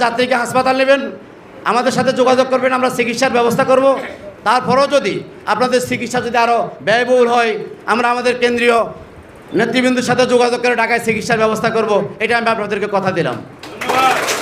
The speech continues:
আপনারা যদি, আপনারা শ্রমিকরা আমাদের সাথে যোগাযোগ রাখবেন, আপনাদের পারিবারিক কোনো অনুষ্ঠান, আপনাদের পাশের কোনো গরিব একটা মানুষ আছে অসহায়, আপনারা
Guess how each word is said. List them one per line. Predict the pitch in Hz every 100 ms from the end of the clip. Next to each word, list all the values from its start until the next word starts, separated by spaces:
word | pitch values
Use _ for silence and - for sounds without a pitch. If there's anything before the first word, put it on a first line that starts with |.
| - - - - - 240
আপনারা | 254 277 285
যদি, | 285 294 294 285 - - - - - - - - - - - 202
আপনারা | 226 277 277 269
শ্রমিকরা | 285 311 285 240
আমাদের | 262 262
সাথে | 247 277
যোগাযোগ | 277 269 262 254 269
রাখবেন, | 262 269 247 - -
আপনাদের | 208 262 254 262
পারিবারিক | 240 262 269 269
কোনো | 262 269
অনুষ্ঠান, | 269 - 277 277 220 - - 202
আপনাদের | 254 269 185
পাশের | 226 262 254
কোনো | 269 262
গরিব | 254 269 269
একটা | 269
মানুষ | 254 254 262
আছে | 262 262
অসহায়, | 240 - 269 180 247 - - - - - -
আপনারা | - -